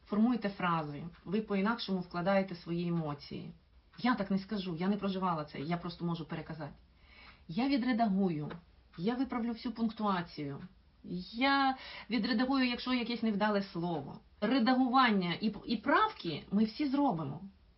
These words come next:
Навіть можу перекласти з мови на мову, наприклад. Якщо ви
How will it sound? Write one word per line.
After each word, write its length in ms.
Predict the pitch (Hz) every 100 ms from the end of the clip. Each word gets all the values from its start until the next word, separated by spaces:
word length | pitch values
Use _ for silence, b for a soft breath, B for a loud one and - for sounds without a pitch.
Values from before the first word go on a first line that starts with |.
| _ - -
Навіть 240 | 240 294
можу 200 | 294 285
перекласти 480 | 269 269 262 277 -
з 60 | 220
мови 260 | 240 240
на 120 | 214 202
мову, 300 | 185 202 156
наприклад. 420 | 151 156 143 139
Якщо 220 | 160 220
ви 160 | 220